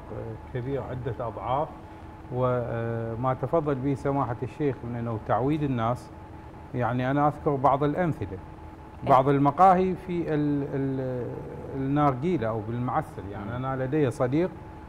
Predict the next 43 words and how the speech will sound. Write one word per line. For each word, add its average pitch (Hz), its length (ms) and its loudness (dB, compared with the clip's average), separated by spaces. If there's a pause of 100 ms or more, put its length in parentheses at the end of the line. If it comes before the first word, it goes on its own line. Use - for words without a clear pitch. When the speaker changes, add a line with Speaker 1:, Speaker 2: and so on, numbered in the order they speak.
(380)
Speaker 1:
ذهب 143 340 4
ليقدم 143 960 2
على 127 220 2
إجازة 117 340 2
سلاح، 123 520 0
وتم 117 400 -2 (100)
فحصه 120 260 -2
في 117 160 -6
وزارة 113 380 -2
الداخلية 110 560 -4
وقالوا: 120 360 -2
"لديك 131 300 -2
نسبة 143 220 -4
من 139 120 -2
التعاطي". 139 480 2 (800)
قال: 143 220 2
"أنا 135 240 -2
لا 139 140 2
أتعاطى 117 400 -2
المخدرات 120 640 0
ولا 151 120 4
Speaker 2:
يعني 143 140 2
Speaker 1:
أدخن". 156 200 2
Speaker 2:
حاطين 202 300 -4
المخدرات 196 720 -4
بالنرجيلة 196 640 -4 (160)
في - 60 0
Speaker 1:
هل 165 160 2
Speaker 2:
أحد 220 60 -4
الكافيهات؟ 269 580 -4 (200)
Speaker 1:
لا، 165 180 8
مو 160 160 4
في 180 60 0
الكافيهات. 185 560 4 (220)
Speaker 2:
لا، 180 100 -4
دوين؟ 196 200 -6
Speaker 1:
هو 131 180 4
قال 147 220 6
لهم: 147 200 0
"أنا 156 180 2
أصلا 185 280 -2
ما 196 260 0
أدخن، 151 400 0